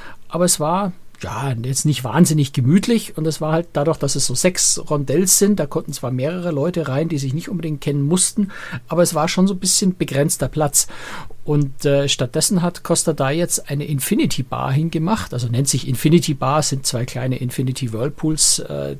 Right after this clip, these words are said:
die, die da namensgebend sind, aber ansonsten dort sowas gebaut wie, ja, wie so ein, so ein, so ein, wie so eine elegante, bequeme Rooftop-Bar vielleicht von Hotels, wie man das an Land kennt. Also ganz gemütliche Sofas, Sessel,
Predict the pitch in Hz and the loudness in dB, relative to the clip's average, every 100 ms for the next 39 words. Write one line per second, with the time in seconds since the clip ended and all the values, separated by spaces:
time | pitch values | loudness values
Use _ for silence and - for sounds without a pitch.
0 | - 67 - 67 65 - 123 127 120 113 | -10 -10 -8 -8 -6 -6 -6 -6 -6 -6
1 | 151 151 - 131 135 135 151 202 - - | -4 -4 -4 -4 -2 -2 -2 -4 -6 -14
2 | - 139 - 147 139 131 117 143 - 139 | -10 -10 -6 -4 -2 -4 -4 -2 -2 0
3 | 139 143 156 143 - 131 - 117 170 - | -2 -2 -2 0 -2 -2 -8 -6 -6 -4
4 | 143 151 160 - - - - - - 101 | -4 0 -2 -4 -16 -16 -18 -20 -14 -6
5 | 147 175 143 135 139 135 131 123 123 123 | -2 2 2 2 2 2 2 -2 -2 -2
6 | 123 123 - 139 135 139 127 120 - 135 | -2 -4 -6 -4 -2 0 0 -2 -6 -4
7 | 131 123 123 180 180 165 143 135 - 120 | -4 -2 0 0 4 2 2 -6 -6 -2
8 | 127 170 165 156 160 131 127 208 - - | 0 2 2 0 -2 -4 -2 -4 -2 -2
9 | - 135 - - 123 147 143 135 117 127 | 6 6 6 -2 -2 -2 -2 -2 -2 -4
10 | - - - 123 117 - 165 240 - 127 | -8 -10 -4 -2 -4 -2 -2 0 0 -2
11 | 113 120 - 123 120 135 156 - 120 120 | -2 -4 -2 -4 -2 -2 -4 -6 -6 -6
12 | 120 117 135 185 - - 127 131 180 139 | -8 -6 -2 -2 -2 -2 0 0 0 -2
13 | 131 123 185 185 - 139 - 160 - 143 | -2 -2 -2 -4 -6 -2 0 0 2 2
14 | 139 143 | 2 2